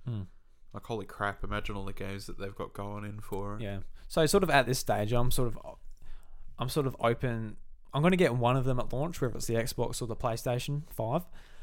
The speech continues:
Speaker 1: Um, and I'm just gonna have, I'm just gonna be open-minded. I'm gonna see if PlayStation sort of win me back, and s-, 'cause I'm really considering the Xbox at the moment, just for the fact it's be like, you know, great hardware,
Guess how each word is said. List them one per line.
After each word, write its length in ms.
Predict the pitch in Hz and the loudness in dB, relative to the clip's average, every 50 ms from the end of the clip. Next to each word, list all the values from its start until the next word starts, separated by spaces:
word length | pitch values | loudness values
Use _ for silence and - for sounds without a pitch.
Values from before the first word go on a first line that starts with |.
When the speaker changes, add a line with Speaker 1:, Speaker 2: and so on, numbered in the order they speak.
| - - | -10 -6
Speaker 1:
Um, 380 | - 110 107 107 107 107 107 - - | -2 0 2 2 2 2 -2 -6 -6
and 100 | - 123 | -2 -2
I'm 120 | 120 120 123 | 0 0 0
just 100 | 117 - | 0 0
gonna 140 | 127 117 | 0 0
have, 280 | 104 113 113 113 - - - - | 2 0 0 -2 -4 -6 -8 -4
I'm 100 | - 127 | -2 -2
just 100 | 135 - | -2 0
gonna 100 | - 139 | 0 2
be 60 | 123 | 2
open-minded. 520 | 110 110 117 120 110 107 104 107 110 117 127 | 2 2 2 0 0 0 0 0 0 -2 -2
I'm 40 | - | -2
gonna 180 | 127 123 127 123 | 0 0 0 0
see 180 | - - 127 | 2 2 2
if 100 | 117 - | 2 2
PlayStation 560 | - - 123 117 117 - 127 117 - - 120 113 | 2 2 2 2 2 0 -2 -2 -2 -4 -8 -8
sort 220 | - - - 113 | -8 -8 -8 -8
of 160 | 98 101 - - - - - - - - | -8 -10 -12 -12 -10 -10 -10 -10 -6 -4
win 140 | - 127 117 | -2 -2 -2
me 120 | 113 110 104 | -2 -2 -2
back, 320 | - 110 117 139 - - | 0 0 -2 -2 -4 -8
and 60 | 123 113 | -8 -8
s-, 180 | 117 - - - - - - - - - | -6 -6 -8 -8 -10 -12 -14 -16 -12 -6
'cause 120 | - 123 | -4 0
I'm 240 | 123 117 123 123 127 | 0 0 0 0 2
really 200 | 127 143 143 - | 4 6 6 6
considering 440 | - 139 123 - 131 120 117 120 113 | 6 6 6 6 6 6 4 4 2
the 100 | 110 110 | 2 0
Xbox 400 | 113 120 - - 127 120 - - | 0 0 0 0 0 0 0 -2
at 40 | - | -4
the 40 | 113 | -2
moment, 300 | 117 113 123 135 151 - - - - - - - - - | -2 0 0 -2 -2 -6 -12 -18 -18 -16 -14 -12 -6 -2
just 180 | - 131 - - | 0 0 0 2
for 80 | - | 2
the 80 | 117 113 | 2 4
fact 280 | - 123 113 107 - | 6 6 6 6 4
it's 120 | 113 110 - | 4 6 6
be 160 | - 113 107 | 8 8 8
like, 200 | - 208 196 - | 6 6 4 2
you 60 | 113 | 0
know, 140 | 113 104 101 | -2 -2 0
great 240 | 104 - 120 110 107 | 0 2 2 2 2
hardware, 480 | 110 110 104 101 104 113 107 - - | 2 0 0 0 0 2 2 2 2